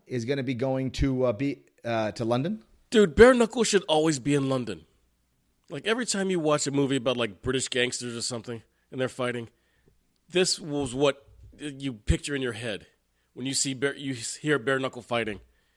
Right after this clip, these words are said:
Speaker 2: you picture that. Bare knuckle boxing should, like, always be in England, Ireland, Scotland.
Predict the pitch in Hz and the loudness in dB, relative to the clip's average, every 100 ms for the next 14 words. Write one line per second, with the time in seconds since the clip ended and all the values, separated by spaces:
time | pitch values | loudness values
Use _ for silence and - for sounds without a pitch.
0 | _ 139 139 147 135 127 117 90 - - | _ -8 -6 -4 -4 -4 -4 -6 -10 -20
1 | _ _ _ _ _ _ _ 151 180 175 | _ _ _ _ _ _ _ -2 0 -2
2 | 160 139 135 139 127 - 120 107 - 123 | -2 -2 -4 -6 -10 -8 -4 -6 -2 0
3 | 123 117 98 113 110 - 113 117 113 110 | 0 -2 -4 -6 -6 -8 -8 -6 -6 -6
4 | 101 _ _ - 110 113 110 107 - 104 | -10 _ _ -6 -4 -2 -6 -8 -8 -8
5 | 101 101 | -10 -14